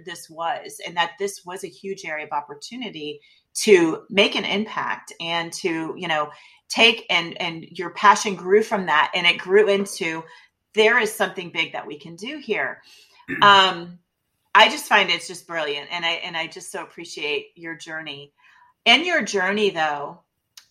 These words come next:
Speaker 1: have there ever been challenges where you had to basically say, "I'm on this path, I think it's the right path, but I gotta stop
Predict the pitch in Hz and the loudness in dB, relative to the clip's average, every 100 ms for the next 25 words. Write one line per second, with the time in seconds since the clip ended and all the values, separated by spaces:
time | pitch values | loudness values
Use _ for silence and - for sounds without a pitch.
0 | _ _ - 226 226 214 226 220 311 339 | _ _ -4 4 4 4 -2 -2 -2 -4
1 | 285 208 - 143 180 247 175 143 143 175 | -4 -4 -4 -2 -2 -2 -4 -4 -4 -6
2 | 165 185 254 247 - 190 170 170 185 - | -4 -6 2 2 2 -4 -4 -4 -6 -10
3 | 170 160 - 170 160 156 160 _ _ _ | -10 -8 -4 -2 0 -2 -6 _ _ _
4 | _ _ - 208 185 185 277 254 196 - | _ _ 2 2 6 4 4 0 -6 -6
5 | - 156 151 175 208 - - 170 175 262 | 2 6 6 4 -2 -16 -2 4 6 4
6 | 277 220 202 170 - 185 170 160 - - | -2 -4 -6 -8 -16 -10 -2 -2 -4 -8
7 | 170 156 156 180 _ _ _ _ - 196 | -4 -2 -2 -6 _ _ _ _ -4 2
8 | 185 175 - _ _ _ 165 196 226 202 | 2 0 -8 _ _ _ 0 2 2 0
9 | 180 - - 208 208 - | 0 -12 -4 0 0 -2